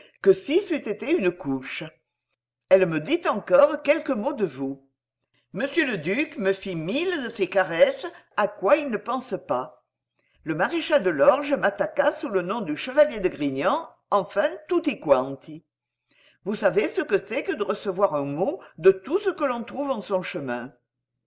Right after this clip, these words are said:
Madame de Montespan me parla de Bourbon, elle me pria de lui conter Vichy et comment je m'en étais trouvée. Elle me dit que Bourbon, au lieu de guérir un genou,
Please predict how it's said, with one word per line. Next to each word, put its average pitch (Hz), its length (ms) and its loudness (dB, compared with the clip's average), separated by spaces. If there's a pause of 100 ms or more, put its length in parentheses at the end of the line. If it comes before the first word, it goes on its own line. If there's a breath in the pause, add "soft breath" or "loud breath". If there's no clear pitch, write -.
(340)
Madame 247 380 -2
de 240 60 0
Montespan 170 680 -4
me 311 160 -2
parla 190 280 0
de 147 100 -6
Bourbon, 135 600 0 (380 soft breath)
elle 196 140 4
me 165 100 -2
pria 226 480 0
de 285 80 -2
lui 185 180 -2
conter 214 380 -6
Vichy 196 640 -4 (180 loud breath)
et 202 160 2
comment 262 380 0
je 359 100 -4
m'en 269 180 -4
étais 214 280 -2
trouvée. 139 640 -2 (420)
Elle 196 180 4
me - 120 -4
dit 285 240 -6
que 339 80 0
Bourbon, 175 600 0 (200 loud breath)
au 190 100 6
lieu 190 200 0
de 285 100 -2
guérir 214 360 -2
un 170 140 0
genou, 160 480 -6